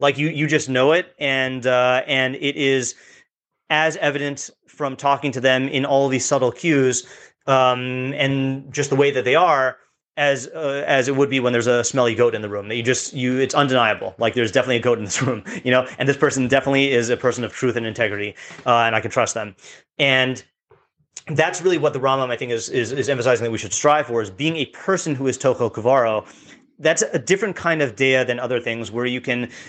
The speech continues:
you know, certain deos are, are, um, like, again, let's, uh, frugality is a good one. You know, like, being frugal means that you make re-, uh, uh, responsible decisions with your money. You save when you need to save, you spend when you need to spend.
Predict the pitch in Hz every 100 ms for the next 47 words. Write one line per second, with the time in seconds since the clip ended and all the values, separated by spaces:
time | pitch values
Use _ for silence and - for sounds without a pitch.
0 | - 147 135 196 208 165 160 160 156 -
1 | - 135 131 127 127 - - _ _ _
2 | 143 135 131 127 123 120 131 139 123 120
3 | 117 117 113 _ _ _ _ _ - _
4 | _ - 156 185 160 147 143 180 156 -
5 | 160 156 143 127 117 120 104 104 107 120
6 | 123 131 127 107 151 170 170 240 185 160
7 | 151 147 139 139 135 139 135 - - -
8 | 131 151 135 127 123 123 127 131 123 -
9 | 147 139 131 113 131 127 110 113 123 147
10 | 151 139 123 - 143 135 131 123 107 131
11 | 120 120 104 127 120 113 113 104 101 170
12 | 147 123